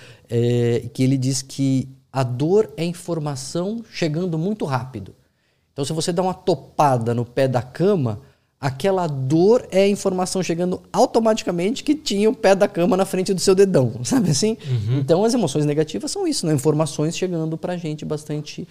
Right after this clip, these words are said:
Speaker 1: é, de uma maneira bastante, é, efetiva.
Speaker 2: Mas será que talvez no, no di-, no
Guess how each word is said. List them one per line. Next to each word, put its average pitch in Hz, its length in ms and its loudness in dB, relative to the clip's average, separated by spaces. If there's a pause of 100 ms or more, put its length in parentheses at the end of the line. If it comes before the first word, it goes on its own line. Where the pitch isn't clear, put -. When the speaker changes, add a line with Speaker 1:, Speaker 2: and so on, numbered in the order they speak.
(240)
Speaker 1:
é, - 80 -2
de 120 80 -2
uma 131 100 2
maneira 135 240 0
bastante, 139 800 -4
é, 131 180 -2
efetiva. 131 600 -6 (160)
Speaker 2:
Mas 165 140 -8
será 202 220 -8
que 170 360 -8
talvez 131 760 -6
no, 131 320 0 (200)
no 131 180 0
di-, 131 260 -6
no 127 440 0